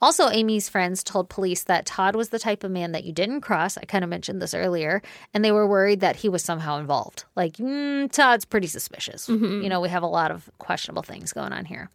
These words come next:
Speaker 1: Investigators fixated on the fact that Todd had sent Tristan in the red shed to go check on his mom.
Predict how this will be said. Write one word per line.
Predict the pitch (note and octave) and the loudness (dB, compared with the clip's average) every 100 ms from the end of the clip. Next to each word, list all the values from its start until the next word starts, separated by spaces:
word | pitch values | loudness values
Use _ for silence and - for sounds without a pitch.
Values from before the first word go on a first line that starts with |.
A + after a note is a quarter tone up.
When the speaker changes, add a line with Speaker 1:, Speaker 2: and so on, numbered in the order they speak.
| _ | _
Speaker 1:
Investigators | A3 G#3+ B3+ - D#4+ D4 B3+ C4 - | -2 2 0 0 0 2 2 0 -2
fixated | B3+ - C4+ C4+ | -4 0 2 2
on | B3+ A#3 | 0 0
the | |
fact | A3+ G3+ - | 0 0 0
that | F#3+ | -2
Todd | - F#3+ G3 | 0 0 0
had | G#3 | -2
sent | - G3 - | -2 -6 -6
Tristan | - - F#3+ - A3+ | -10 -4 -4 -2 -4
in | G#3+ G#3 | -2 -4
the | F#3+ | 0
red | F#3 F#3+ | 0 0
shed | - F#3 F#3 | 0 -2 -2
to | G3+ | -2
go | F3+ | -2
check | - G3 F#3+ | -2 -4 -2
on | F3+ | -2
his | E3 | -4
mom. | F3 E3 F#3 C#4 | -4 -2 0 -2